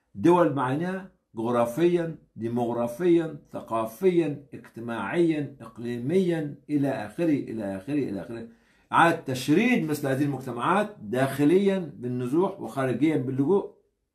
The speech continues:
هل هي بتغطي، هل تيوش-، هل هناك أشياء تحاك للعالم، وخاصة في بعض المناطق اللي هي من أهم المناطق فيها بالنسبة لي أنا منطقة الشرق الأوسط اللي فيها حوالي أربعمية مليون عربي بنتكلم فيها؟ هل هذا الفيلم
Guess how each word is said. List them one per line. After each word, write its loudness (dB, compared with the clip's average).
هل 4
هي 4
بتغطي، 2
هل 0
تيوش-، 0
هل 2
هناك -2
أشياء 0
تحاك 0
للعالم، 2
وخاصة 0
في -4
بعض 4
المناطق -2
اللي 0
هي 2
من -2
أهم -2
المناطق 0
فيها 0
بالنسبة 2
لي 4
أنا 2
منطقة -4
الشرق -10
الأوسط 0
اللي 4
فيها 6
حوالي 4
أربعمية 2
مليون 2
عربي 2
بنتكلم -4
فيها؟ -2
هل 2
هذا 2
الفيلم 2